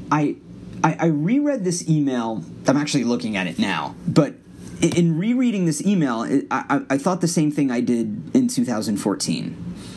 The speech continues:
I, I found this touched with a bit of an ego, saying that no one else can do this except him.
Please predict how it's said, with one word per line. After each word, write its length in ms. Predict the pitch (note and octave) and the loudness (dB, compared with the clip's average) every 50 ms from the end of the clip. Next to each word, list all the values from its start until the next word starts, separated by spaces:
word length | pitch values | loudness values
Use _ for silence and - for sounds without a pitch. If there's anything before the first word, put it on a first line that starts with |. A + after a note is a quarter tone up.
| - - - - - - - - - - - - - - - - | -14 -14 -14 -12 -12 -12 -12 -12 -12 -12 -12 -14 -14 -14 -4 -2
I, 120 | - D3 - - | -2 0 2 2
I 140 | D3 C#3 | 0 0
found 880 | C3+ - - - - F3+ E3+ E3+ F3 F3+ F#3 F#3+ F#3+ F#3+ F#3+ F#3 - F3+ | 0 -2 -8 -2 2 2 2 2 2 0 0 0 2 2 2 0 0 0
this 840 | - D#3+ C#3+ A#2+ A#2+ C3 D3 D3 C#3+ - - - - - - - - - - - - - - - | 0 0 0 2 4 4 2 2 0 -2 -6 -4 -4 -4 -4 -6 -8 -12 -14 -12 -12 -10 -4 -2
touched 420 | - - - D#3 - - - - | 0 2 2 2 0 0 -4 -2
with 480 | - - C3+ C3+ B2+ B2 - - - - | 0 2 4 4 2 0 -2 -8 -4 -2
a 60 | C3 | -2
bit 280 | A2 G#2 G2+ C#3 B2+ B2+ | -2 2 2 2 2 2
of 140 | A#2+ G#2 A#2 | 0 0 -2
an 160 | G#2 G2 - | -2 -2 0
ego, 540 | A2 A#2 B2 B2+ C3+ F#3+ G#3 A#3+ C#4 E4+ - - - - - - - - - - - - - - - - - - - - | 2 2 2 2 2 0 2 0 0 -2 -4 -8 -16 -20 -18 -16 -16 -14 -14 -14 -14 -14 -14 -14 -14 -14 -14 -12 -10 -4
saying 340 | - - - F3+ D#3 D3+ D#3 | 0 2 4 4 4 4 2
that 140 | D3 C3+ C3 | 2 0 0
no 400 | B2 B2 B2+ B2+ C3 C#3+ E3 F#3+ | 0 2 2 4 4 4 4 2
one 180 | G3+ G3 F#3 | 0 0 0
else 220 | F3+ E3+ E3+ E3+ - | 2 2 0 0 2
can 180 | - E3 C#3+ | 2 2 4
do 180 | B2 B2+ B2+ A#2+ | 4 4 2 2
this 220 | A#2 B2 A#2+ - | 2 0 0 -2
except 440 | - G#2+ - - - A2+ G2 - - | -2 -2 -2 0 0 0 -2 -2 -4
him. 520 | - - A#2 F#2+ E2+ - - - - - | -4 -2 -2 -2 -2 -4 -6 -10 -12 -14